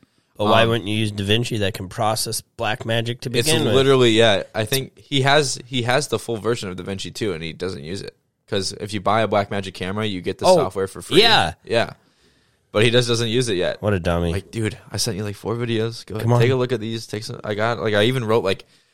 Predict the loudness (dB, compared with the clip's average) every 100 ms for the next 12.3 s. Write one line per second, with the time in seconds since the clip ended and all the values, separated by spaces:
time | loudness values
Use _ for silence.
0 | _ _ -2 0 0 -2 0 -2 2 2
1 | 2 0 -6 -2 0 2 2 0 0 -2
2 | 0 0 0 -2 -4 0 2 2 0 -4
3 | -2 0 0 -2 -4 -4 -4 -8 _ _
4 | _ -14 -14 -12 -10 -6 -2 0 -2 -4
5 | -6 -4 -4 -4 -6 -6 -8 -8 -4 -4
6 | -2 -4 -4 -4 -4 -4 -10 -12 -10 -10
7 | -10 -10 -10 -10 -10 -8 -6 -4 -4 -4
8 | -6 -8 -16 _ _ _ _ _ -10 -6
9 | -6 -6 -12 -14 -18 _ -2 2 4 2
10 | -4 -16 -20 _ _ -6 0 0 4 4
11 | 6 2 0 -4 0 2 4 4 2 0
12 | 0 -2